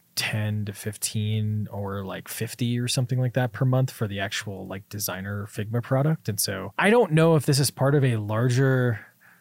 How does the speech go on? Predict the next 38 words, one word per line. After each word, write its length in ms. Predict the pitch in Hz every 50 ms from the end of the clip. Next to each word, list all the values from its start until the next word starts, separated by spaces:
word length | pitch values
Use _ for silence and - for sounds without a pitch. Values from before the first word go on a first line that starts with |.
| _ _ _ _ _ _ _ -
plan. 560 | - - - 117 104 98 85 73 90 107 107 - - - - - _ _ _ _ _ _ _ _ _ _ _ -
Like, 280 | 120 113 110 104 104 - -
it's 100 | 120 -
gotta 220 | 170 156 156 151
be 80 | 139 127
a 60 | 113
part 180 | - 131 127
of 80 | 117 110
a 40 | 113
larger 300 | 107 107 107 107 110 107
plan 240 | - - 107 104 101
in 80 | 98
some 240 | - - 104 104 110
case, 280 | - - 123 127 123 -
but 120 | - 117
I 80 | 110 117
don't 160 | 123 123 113
know 140 | 110 107 107
if 100 | - -
it's 100 | 110 -
just 180 | - - -
part 180 | - - 110 107
of 80 | 104
a 40 | 110
larger 320 | 101 98 98 98 101 110 101
plan 380 | 98 - - 101 98 98 98
for, 160 | 101 - - 104
like, 240 | 95 92 92 - -
money. 400 | 101 101 101 113 151 170 170 - - - - - - - - _ -
And 80 | 104
it 80 | 110 104
turns 280 | - - 120 120 107 117
into 280 | 110 104 - - 110
a 20 | 104
larger 320 | 98 98 101 101 104 101
plan 340 | - - - 104 98 98 95
about, 340 | 95 95 92 92 92 - -
like, 400 | 85 87 87 87 - - -